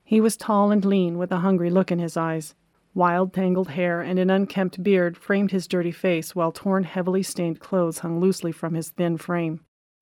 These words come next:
Noticing Keith, he stopped and glared pure hatred in his direction.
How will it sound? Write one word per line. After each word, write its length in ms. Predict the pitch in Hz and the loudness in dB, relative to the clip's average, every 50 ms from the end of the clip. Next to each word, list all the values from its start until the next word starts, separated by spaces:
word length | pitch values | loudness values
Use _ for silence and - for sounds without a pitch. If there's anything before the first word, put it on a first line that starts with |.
| _ _ _ _ - | _ _ _ _ 2
Noticing 480 | 196 190 185 180 180 - - 175 175 | 4 4 4 4 2 0 -2 -2 -4
Keith, 380 | 170 - - 190 180 175 - _ _ | -2 -2 -2 -2 -2 -4 -8 _ _
he 180 | _ _ - 202 | _ _ -2 -2
stopped 440 | 180 - - 247 214 208 202 - 196 | -2 0 0 0 2 2 0 0 0
and 140 | 185 190 175 | 0 2 2
glared 360 | 185 190 185 175 165 156 - | 4 4 4 4 2 0 -4
pure 280 | - - 190 202 220 | -4 0 0 0 0
hatred 420 | 208 - 208 185 175 - 175 156 160 | 2 0 0 0 0 -2 -4 -4 -4
in 80 | 165 | -2
his 180 | 143 165 160 156 | -2 -4 -4 -4
direction. 580 | - 175 170 170 165 165 - - 170 160 160 | -2 0 0 0 0 -2 -4 -6 -6 -6 -8